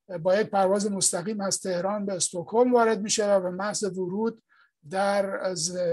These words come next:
فرودگاه استکهلم، اه، با حکمی که،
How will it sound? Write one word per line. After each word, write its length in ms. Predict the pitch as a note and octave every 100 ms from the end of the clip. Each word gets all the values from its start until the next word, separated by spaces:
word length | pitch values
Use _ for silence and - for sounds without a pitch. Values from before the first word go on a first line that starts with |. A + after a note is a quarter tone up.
| E3 D#3+ F3 A#3 -
فرودگاه 560 | G#3 F#3+ F3 D#3 A3
استکهلم، 960 | A3 F#3+ G3 - F3+ E3+ G3 G#3 G#3 F#3+ -
اه، 300 | F#3 E3+ F3 E3 D#3 - _ _
با 200 | F3+ F3
حکمی 420 | F3+ G#3+ - G3
که، 360 | - F#3+ D#3+